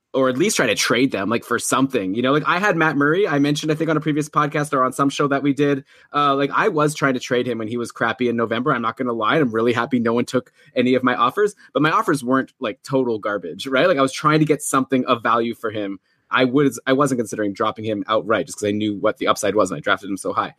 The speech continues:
Anyways, speaking of Murray, let's go to goalies. So who were the top goalies in the cupful over the last couple of weeks? There are seven that broke forty cupful points, and we count actually saves a lot more than wins, and, like, we,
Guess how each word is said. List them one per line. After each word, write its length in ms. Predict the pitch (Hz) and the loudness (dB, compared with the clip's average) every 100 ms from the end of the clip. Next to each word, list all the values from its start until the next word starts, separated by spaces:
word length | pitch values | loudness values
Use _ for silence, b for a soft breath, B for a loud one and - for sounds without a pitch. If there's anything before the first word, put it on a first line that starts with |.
| b - | b -4
Anyways, 240 | 156 147 | -2 -2
speaking 220 | 220 214 | -2 0
of 60 | 170 | 0
Murray, 180 | 165 165 | 0 0
let's 160 | 233 | 0
go 140 | - 165 | 0 0
to 60 | |
goalies. 260 | 143 127 98 | 2 0 -2
So 100 | 110 | -4
who 220 | 202 285 | 0 0
were 140 | 226 214 | 2 0
the 80 | 165 | -2
top 380 | 190 185 190 b b - 117 | 0 -2 -2 b b -20 -2
goalies 520 | 165 196 165 123 - _ - | 2 4 2 0 -6 _ -8
in 100 | 123 | -8
the 80 | |
cupful 500 | - - 123 123 120 b b | -4 -2 0 0 -2 b b
over 140 | 131 | 0
the 80 | 131 | 2
last 260 | 127 123 - | 2 0 -2
couple 220 | 131 131 | -4 -2
of 80 | 123 | -2
weeks? 160 | 135 | -2
There 100 | 143 | 0
are 40 | 139 | 0
seven 420 | - 214 226 233 | 0 0 2 2
that 200 | 185 - | 0 0
broke 300 | 156 147 - b | 2 0 -2 b
forty 480 | _ - 170 180 175 | _ -2 0 2 0
cupful 480 | 170 151 139 - 120 | -4 -2 -2 -2 -8
points, 320 | - 113 107 | -4 -6 -2
and 100 | 123 | 2
we 140 | 151 190 | 2 2
count 280 | - 165 147 | 0 2 2
actually 280 | 139 143 | 0 0
saves 600 | 131 - 139 143 165 170 B B - | -2 0 2 2 2 -4 B B -2
a 80 | |
lot 300 | 131 127 135 | 0 2 2
more 300 | 127 131 135 | 2 2 2
than 260 | 127 120 117 | 2 -2 0
wins, 300 | 131 143 143 | 2 2 2
and, 80 | 131 | -2
like, 100 | 110 | -2
we, 240 | 113 101 | -6 -8